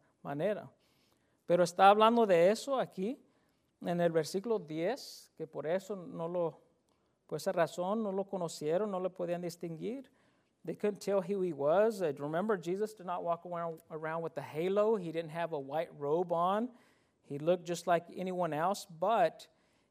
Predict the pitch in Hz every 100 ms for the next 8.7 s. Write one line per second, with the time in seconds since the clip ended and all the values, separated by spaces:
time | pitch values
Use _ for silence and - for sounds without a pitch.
0 | - 160 - 180 170 190 202 175 175 175
1 | 156 175 175 165 170 170 160 220 233 196
2 | 156 139 131 135 127 - _ _ _ _
3 | - 160 208 233 226 233 233 208 196 220
4 | 220 202 180 - _ _ _ _ 170 170
5 | - - 302 - 202 214 180 220 208 190
6 | 202 175 135 156 180 185 185 220 202 143
7 | 131 _ _ _ _ _ _ - 160 160
8 | 185 190 190 180 202 190 175